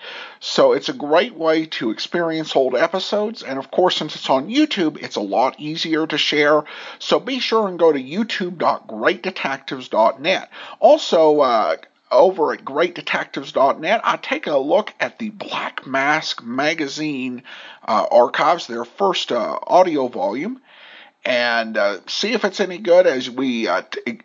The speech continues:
review some stories that were originally published in Black Mask, uh, magazine. Uh, and you can get all of my reviews sent automatically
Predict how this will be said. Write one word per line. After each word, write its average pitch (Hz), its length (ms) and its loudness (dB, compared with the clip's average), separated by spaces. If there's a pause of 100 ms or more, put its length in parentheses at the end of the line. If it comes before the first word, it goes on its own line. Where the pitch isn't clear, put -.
(140)
review 123 400 -2
some 120 300 0
stories 156 480 2
that 92 100 -8
were 90 220 -4
originally 151 500 2
published 143 500 -2
in 98 120 -12
Black 110 400 -4
Mask, 139 560 -4
uh, 92 180 -4
magazine. 123 840 -6 (540)
Uh, 98 380 -2
and 123 180 -4
you 127 120 -4
can 139 180 -8
get 139 260 0
all 226 220 6
of 269 60 -4
my 175 120 0
reviews 139 400 -2
sent 165 260 -4
automatically 165 840 0